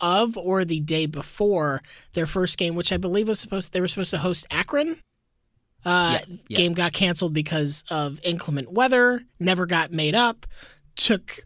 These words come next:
Speaker 1: uh, took Nebraska about three or four weeks to win their first game,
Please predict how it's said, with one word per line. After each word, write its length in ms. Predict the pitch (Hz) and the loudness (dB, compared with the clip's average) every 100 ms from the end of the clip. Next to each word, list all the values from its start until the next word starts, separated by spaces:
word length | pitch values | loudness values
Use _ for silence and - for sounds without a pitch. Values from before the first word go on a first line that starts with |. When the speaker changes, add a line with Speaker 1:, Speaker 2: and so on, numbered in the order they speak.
| - | -6
Speaker 1:
uh, 460 | 175 170 160 160 160 | -2 0 0 -2 0
took 240 | - 254 | -2 0
Nebraska 480 | 247 220 208 208 - | -2 2 4 4 2
about 440 | 175 151 185 220 254 | -2 2 4 4 2
three 280 | - 220 233 | 0 2 2
or 80 | |
four 260 | 233 240 220 | 2 2 2
weeks 440 | 196 214 302 - | 2 -2 2 2
to 180 | - 190 | 2 0
win 180 | 160 185 | 0 0
their 140 | 214 | 0
first 320 | 214 226 214 - | 0 0 0 0
game, 320 | 226 269 | 0 -2